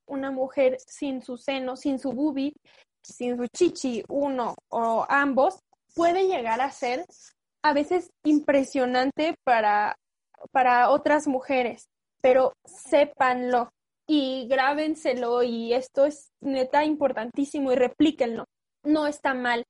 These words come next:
Simplemente ella es una sobreviviente. Ella sobrevivió a,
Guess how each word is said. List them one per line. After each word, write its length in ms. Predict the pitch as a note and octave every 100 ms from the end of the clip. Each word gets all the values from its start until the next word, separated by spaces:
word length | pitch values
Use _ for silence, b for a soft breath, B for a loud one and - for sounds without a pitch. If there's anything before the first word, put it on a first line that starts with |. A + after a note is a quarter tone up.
| _
Simplemente 1080 | D#4+ - - F#4 F#4 G4 F4+ F4 E4 F#4 B4 b b
ella 180 | - F4
es 100 | A#4
una 200 | G4 A4
sobreviviente. 1000 | A4 F#4 A#3+ A#3 A#3+ A#3+ C#4 D#4+ D#4+ B3+ - _ _ -
Ella 260 | C4 C#4
sobrevivió 960 | D#4+ D4+ A#3+ A#3+ B3 B3+ C4 C4+ C4+ C4+
a, 380 | - C4 B3 A#3+